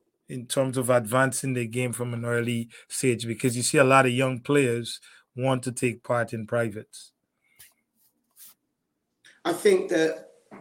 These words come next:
Speaker 2: it, it depends on, um, how much time the practitioner's got to invest in
Speaker 1: Mm-hmm.
Speaker 2: what they're actually doing. Because if you've got, for example,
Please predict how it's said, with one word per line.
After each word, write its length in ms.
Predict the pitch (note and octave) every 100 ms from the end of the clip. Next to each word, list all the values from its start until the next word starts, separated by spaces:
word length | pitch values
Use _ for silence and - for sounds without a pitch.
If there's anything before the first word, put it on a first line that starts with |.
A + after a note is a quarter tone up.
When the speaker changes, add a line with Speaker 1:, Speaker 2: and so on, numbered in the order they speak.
| - _ _ _ _ _ _ _ -
Speaker 2:
it, 300 | - - -
it 200 | A3 A3
depends 500 | A#3+ A#3+ C#4+ C#4+ C#4
on, 420 | B3 A3 G#3+ G3+ G3 - - - _ _ _ _ _ _ -
um, 920 | E3 D#3 D#3 D3+ D3+ D3+ D3+ D3+ - _ _ _ _ _ - - _ _
how 260 | - G3+
much 360 | G#3 F#3+ - -
time 520 | E3 D#3 D3+ D3 D3 - _ _ _
the 80 | -
practitioner's 800 | - - E3+ - F3 - D#3+ D3+
got 240 | F3+ -
to 120 | - E3+
invest 800 | D3+ D3+ C#3+ C3+ - - - - _ _ _ -
in 120 | E3
Speaker 1:
Mm-hmm. 60 | D3+
Speaker 2:
what 380 | D3+ C#3+ C#3+ - _ _
they're 140 | E3 D3+
actually 420 | D3+ - D3 D3
doing. 340 | F3 D#3 D3
Because 640 | D3+ - D3+ - - - - _ _ _ _ _ _ _ _ _
if 260 | F#3 D#3+ -
you've 220 | F3+ F3
got, 300 | F#3 E3 D#3
for 120 | -
example, 920 | E3 - D#3 D3+ - D#3 C#3+ C#3 C#3